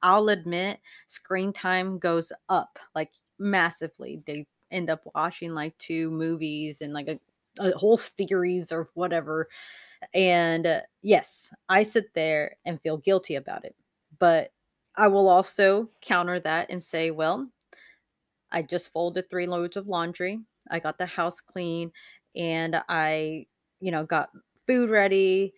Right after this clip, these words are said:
We went to the grocery store. I did this, I did that." And I do try to break it up every once in a while because, uh, every once in a while I've, um, I'll go out there and I play with them.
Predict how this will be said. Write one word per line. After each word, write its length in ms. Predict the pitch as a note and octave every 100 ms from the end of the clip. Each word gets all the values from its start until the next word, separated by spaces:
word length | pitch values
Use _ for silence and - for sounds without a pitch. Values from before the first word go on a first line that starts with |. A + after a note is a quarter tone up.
| _
We 140 | E3+ E3+
went 160 | E3+
to 80 | E3
the 60 | D#3+
grocery 500 | F#3 A#3+ A3+ A3 G#3+
store. 720 | G#3 G3 F#3+ F#3 F3+ F3+ F3+
I 120 | E3+
did 200 | D#3 E3 D#3
this, 380 | F#3 F#3 F#3 -
I 120 | -
did 240 | D#3+ D#3+ D#3
that." 400 | F3 E3+ E3 - - - _ _ _ -
And 400 | C4 C4 C4 B3 - _ _ _ _ _ -
I 100 | A3+
do 180 | A#3
try 200 | B3+ C#4
to 80 | B3
break 260 | A3 G#3+ G#3+
it 100 | G3
up 180 | F3+ F3+
every 180 | F#3 G3
once 240 | F#3 F#3
in 60 | G3
a 40 |
while 200 | F3+ F3+
because, 440 | C4 D4 C4+ - - _ _ _ -
uh, 100 | G#3+
every 240 | A3+ G#3+
once 220 | A3 G3+ -
in 80 |
a 60 | F#3+
while 340 | F3 F3 F3 -
I've, 200 | F3 D#3+ -
um, 400 | F3 E3+ D#3 D#3 -
I'll 120 | E3+
go 160 | E3+
out 160 | E3+ E3+
there 100 | F3
and 80 | D#3+
I 60 |
play 260 | E3 - E3+
with 180 | D#3+ D#3+
them. 360 | E3 D#3+ D#3+